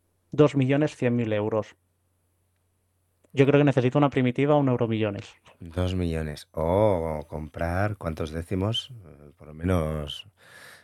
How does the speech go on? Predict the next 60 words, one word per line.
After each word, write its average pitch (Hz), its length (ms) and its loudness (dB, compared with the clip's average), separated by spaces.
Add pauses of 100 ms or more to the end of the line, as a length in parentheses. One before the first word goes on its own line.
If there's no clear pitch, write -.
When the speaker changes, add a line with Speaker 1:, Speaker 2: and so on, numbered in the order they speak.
Speaker 2:
por 95 140 0
lo 98 100 6
menos, 104 540 4
eh, 85 340 4
un 95 120 2
numerito 82 360 0
entero. 69 340 -2 (260)
<laughs> - 260 -20
Un 123 80 2
numerito - 380 -2 (180)
entero. 127 180 -6 (800)
Speaker 1:
Un 131 80 0
numerito 139 280 0
entero 139 260 2
y 151 80 4
aún 131 100 2
así 123 220 -2
tampoco. 131 400 -2 (160)
<laughs> - 120 -18
Bueno, 185 300 2
a 175 40 0
lo 185 60 -2
mo-, 190 120 -2
bueno, 233 220 2
sí, 226 220 0
sí, 156 160 -6
tienes 165 220 -4
para 175 140 -2
los 165 80 -6
cuatro 160 240 -6
millones, 156 320 -8
sí, - 100 -8
Speaker 2:
Sí, 151 100 -2 (140)
Speaker 1:
eso - 100 0
Speaker 2:
sí, - 160 -4
Speaker 1:
sí, - 60 -4
Speaker 2:
cuatro - 240 -2
millones, 67 200 -2
Speaker 1:
a - 40 -4
mí 160 60 -2
Speaker 2:
sí. 175 100 -6
Speaker 1:
me 180 120 0
daría, 135 260 0
Speaker 2:
¿Sabes 123 120 8
lo 143 40 8
Speaker 1:
aunque 139 120 6
Speaker 2:
que - 20 0
podri-, 107 100 4
Speaker 1:
podríamos 131 220 4
hacer 196 60 6
Speaker 2:
sabes 156 200 8
lo 175 40 6
Speaker 1:
otra 131 60 6
Speaker 2:
que 151 80 6
Speaker 1:
cosa. 135 100 6
Speaker 2:
podríamos 101 320 6
hacer, 85 480 0
Adri? 71 360 -2
Estoy 80 200 -4
pensando. 71 560 -2